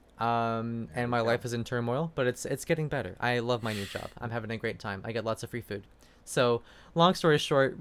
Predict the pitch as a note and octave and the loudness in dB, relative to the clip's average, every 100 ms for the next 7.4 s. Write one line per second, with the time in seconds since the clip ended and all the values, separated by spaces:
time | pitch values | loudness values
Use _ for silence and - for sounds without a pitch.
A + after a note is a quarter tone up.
0 | - C3+ B2+ B2 - E3 E3 E3 D#3+ D#3 | 0 4 4 4 6 6 6 2 4 4
1 | C#3 C#3 C3 A2 - - B2+ C3 C#3 B2 | 4 2 0 -6 -16 -10 -2 0 2 2
2 | B2 A#2+ - C3+ D3 - A#2 A2 G#2+ - | 0 -2 -4 0 2 2 -2 -2 -6 -4
3 | A#2 A2+ - - D#3 D#3 D3+ C#3 C3+ B2+ | -2 -2 -8 0 4 4 2 0 2 4
4 | B2 B2 - A#2 A#2 B2+ C3+ B2+ G#2+ C3+ | 6 4 0 -4 -2 4 4 4 2 2
5 | A#2+ - A#2 - B2 A#2 - B2+ B2 C3+ | 2 2 0 2 0 0 0 -2 2 2
6 | C3+ B2+ C3 B2 B2+ B2 C3 A#2 A2+ G#2+ | 2 0 0 0 0 -2 -2 -2 -2 0
7 | B2+ - D3 C#3+ | 0 -2 -2 -4